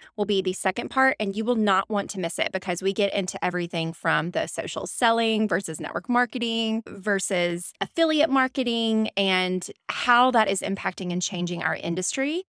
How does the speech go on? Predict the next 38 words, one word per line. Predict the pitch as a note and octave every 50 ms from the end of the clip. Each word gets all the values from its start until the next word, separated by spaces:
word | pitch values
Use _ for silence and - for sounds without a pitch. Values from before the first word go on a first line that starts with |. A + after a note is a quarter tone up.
| _ _ - - - -
And | A3 G#3+ G#3 G#3 G#3 G3+ G3+ - -
I | G3 G3+ D4 F#4
get | F#4+ G4 F4+ F4 F4 - _ -
Bob's | G#3+ G#3 A#3 A3+ A#3+ B3+ A3 G#3+ - - - _ _ _ _ _ _ -
advice | A3 G#3 - F#3+ F#3 G#3+ D#4 F4+ - - - -
and | - G3 F#3+ F#3+ F#3+ F#3+ F#3+ F#3+ F#3 _ _ -
insight | G#3 G#3 G3+ - G#3 G3+
and | - G3
wisdom | F#3+ G3 - - B3+ C4 B3+
on | - G#3 G3 G3
some | - G#3 F#3+
pretty | - - G#3+ G3+ A3+ A3+
tough | - - G#3 F#3+ -
topics. | - - D#3+ - - - - - -
So | - G3+ F#3
you're | F3+ F3 G3+
not | A3 G#3+ -
gonna | E4+ F4+
wanna | E4+ E4+ D#4+
miss | C#4+ A3+ A3 -
it. | A#3 G#3+ G#3 G#3 - _ _ _ _ _ _ _ _ -
And | A3 G#3+ G#3 G3 G3 F#3+ F#3+ F#3+ F#3+ F#3+ A3+ -
I | G#3 G3+ G3 G3
look | F3+ F#3+ -
forward | - G#3 G3 F#3
to | F#3+
sharing | - - - F#3+ F3+ F3+ F3+ F3+ F3+ F3 F#3 E3+ - - -
more | G#3 G3+ G#3 G#3+ G#3 G#3 G#3 G#3
about | - G3+ G3 F#3 F#3 -
Bob's, | - F#3 F3+ F3 F3 F3+ F3 - - - - - -
uh, | F3+ F3 - - - _ _ _ - -
amazing | F#3+ G3 F#3+ F#3 G3 F#3
wisdom | F3+ F3+ - F#3 F3
with | F3 E3+ E3
you | E3 D#3
guys | F#3 E3 E3 E3 E3 E3 - -
next | F#3+ E3+ D#3+ - - -
week | - F3 E3 -